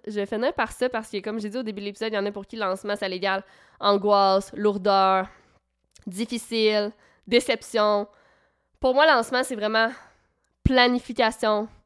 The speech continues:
organisation, action,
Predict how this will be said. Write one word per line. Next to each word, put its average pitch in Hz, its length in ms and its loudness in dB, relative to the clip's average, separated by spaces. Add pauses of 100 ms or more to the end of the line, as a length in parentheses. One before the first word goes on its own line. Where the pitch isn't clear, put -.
(200)
organisation, 220 920 0 (640)
action, 233 680 2